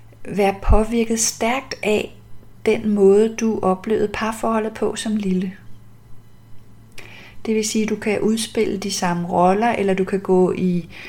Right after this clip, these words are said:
en anden ubalanceret form og udspille nogle modsatte roller, men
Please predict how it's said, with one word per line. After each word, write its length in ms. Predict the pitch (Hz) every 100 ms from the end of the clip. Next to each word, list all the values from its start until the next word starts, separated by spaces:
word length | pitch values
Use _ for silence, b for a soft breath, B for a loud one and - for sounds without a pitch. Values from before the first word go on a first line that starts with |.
| B B -
en 140 | 180
anden 300 | 208 240 262
ubalanceret 720 | 240 226 226 220 220 214 -
form 320 | - - 208
og 120 | 214
udspille 440 | 214 214 - 220 196
nogle 160 | 185
modsatte 480 | 185 220 247 233 208
roller, 340 | 180 180 175 185
men 280 | 185 180